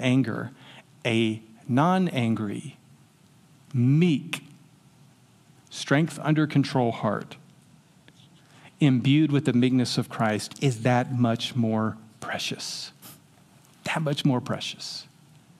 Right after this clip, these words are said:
Let me finish with the words of the Apostle James. I'd encourage you to close your eyes as I read this to you.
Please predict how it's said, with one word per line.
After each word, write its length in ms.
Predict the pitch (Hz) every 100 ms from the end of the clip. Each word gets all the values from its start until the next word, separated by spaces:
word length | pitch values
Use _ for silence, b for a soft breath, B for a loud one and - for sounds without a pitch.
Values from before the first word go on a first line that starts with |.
| _ b b b b b _ _ - _ _ - -
Let 120 | -
me 100 | 160
finish 320 | 151 156 143 143
with 140 | 139
the 60 | 120
words 360 | 120 117 113
of 280 | 120 107 - B B B B B _ - - -
the 120 | 135 123
Apostle 460 | 123 120 110 120
James. 580 | 110 110 107 104 101 - - - - - - _ - - - _ - -
I'd 80 | 170
encourage 300 | 165 170 156
you 40 |
to 60 | 139
close 240 | - 139
your 120 | 123 113
eyes 220 | 117 113
as 80 | 110
I 40 |
read 240 | 110 113
this 160 | 113 107
to 120 | -
you. 280 | 113 107 113